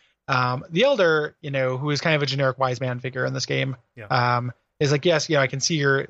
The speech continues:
Speaker 1: legit, but you have to get rid of your, you know, your, this darkness. You have to cleanse it."
Speaker 2: Yeah.
Speaker 1: And there's a place, uh, <laughs> nearby named Mar-, Mount Ordeals,
Speaker 2: Mm-hmm.
Speaker 1: which I never thought about that name before,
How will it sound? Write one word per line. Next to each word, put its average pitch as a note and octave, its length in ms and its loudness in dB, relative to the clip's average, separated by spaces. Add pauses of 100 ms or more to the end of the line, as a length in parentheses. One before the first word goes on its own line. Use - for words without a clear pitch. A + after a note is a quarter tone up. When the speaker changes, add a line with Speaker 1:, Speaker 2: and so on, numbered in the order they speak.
Speaker 1:
legit, D#3+ 420 2 (220)
but E3+ 100 2
you F3+ 60 4
have F#3+ 100 2
to F3+ 60 -8
get E3 160 -2
rid D3+ 120 0
of D3 160 0
your, C3+ 160 -4
you C3+ 140 -8
know, B2+ 180 -4
your, C3 200 -2
this C#3 180 -4
darkness. B2+ 420 -2
You D3 40 0
have C#3 120 0
to - 40 -10
cleanse C3 240 -2
it." - 160 -8 (200)
Speaker 2:
Yeah. - 140 -12 (480)
Speaker 1:
And D3 100 4
there's D#3+ 100 4
a D#3 60 2
place, G#3+ 380 -2
uh, D3 260 2 (220)
<laughs> - 240 -12
nearby D3+ 600 2 (480)
named D3+ 220 2
Mar-, F3+ 280 2
Mount F#3 240 0
Ordeals, C#3+ 720 0 (100)
Speaker 2:
Mm-hmm. C#3+ 260 0
Speaker 1:
which E3 320 0 (160)
I D#3+ 60 2
never G3 180 4
thought F3 140 2
about D#3+ 160 2
that C#3+ 140 2
name D3+ 200 -2
before, B2+ 440 -2